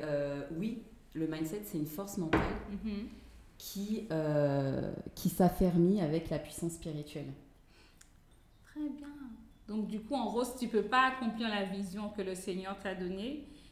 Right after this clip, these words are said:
Speaker 2: si d'une part, tu n'associes pas, euh, la détermination, entre guillemets, et le réma ou la direction qu'il t'a donnée, en fait. Si tu as l'un sans l'autre, tu es déséquilibré.
Speaker 1: C'est l'équilibre. Tout est, tout est équilibre, en fait, quand on
Speaker 2: Mhm.
Speaker 1: regarde. C'est comme, euh,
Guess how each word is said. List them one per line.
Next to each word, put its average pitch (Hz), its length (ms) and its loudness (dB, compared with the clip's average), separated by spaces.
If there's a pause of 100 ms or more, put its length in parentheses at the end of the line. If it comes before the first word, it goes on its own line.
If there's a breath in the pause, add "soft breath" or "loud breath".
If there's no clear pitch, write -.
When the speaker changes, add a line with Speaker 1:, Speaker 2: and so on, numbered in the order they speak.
Speaker 2:
si - 240 0
d'une 220 320 0
part, 202 300 4 (340)
tu 208 80 -6
n'associes 220 640 -2 (120)
pas, 220 320 2 (240)
euh, 180 240 -2
la 185 160 0
détermination, 220 960 0
entre 262 200 -6
guillemets, 226 500 -2 (520 loud breath)
et 240 540 2
le 196 140 4
réma 208 460 2
ou 208 40 0
la 196 140 2
direction 190 580 -2
qu'il 220 180 -6
t'a 185 160 -4
donnée, 180 320 -4
en - 100 -8 (100)
fait. 190 160 -10
Si 226 200 -6
tu 233 240 -2
as 214 180 2
l'un 220 120 0
sans 220 240 -2
l'autre, 226 460 -4
tu - 120 -6
es 202 40 -2
déséquilibré. 190 680 -4 (440 loud breath)
Speaker 1:
C'est - 220 6
l'équilibre. 165 460 4
Tout 240 240 4
est, - 220 0
tout 226 220 2
est 190 160 4
équilibre, 175 500 6
en 151 40 6
fait, 175 240 0
quand 156 180 -2
on 151 80 4
Speaker 2:
Mhm. 147 60 2
Speaker 1:
regarde. 160 300 2 (100)
C'est 165 120 -8
comme, 190 320 -2
euh, 139 180 -2